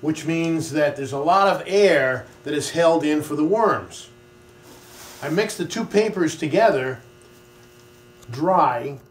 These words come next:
and by doing the, mixing them together dry, you don't have the problem of the clumping with the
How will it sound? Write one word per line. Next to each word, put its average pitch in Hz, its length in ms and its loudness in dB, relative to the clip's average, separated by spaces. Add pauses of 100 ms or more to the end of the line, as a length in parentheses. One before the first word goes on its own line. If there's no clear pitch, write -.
(1600)
and 143 200 -4
by 156 140 0
doing 202 360 2
the, 180 100 -2
mixing 196 340 0
them 165 120 0
together 160 380 0
dry, 147 580 2 (260)
you 143 80 -4
don't 165 140 0
have 156 200 -2
the 147 60 -4
problem 160 440 -2
of 123 100 -8
the 135 80 -6
clumping 151 600 -2
with 135 240 -6
the 135 260 -8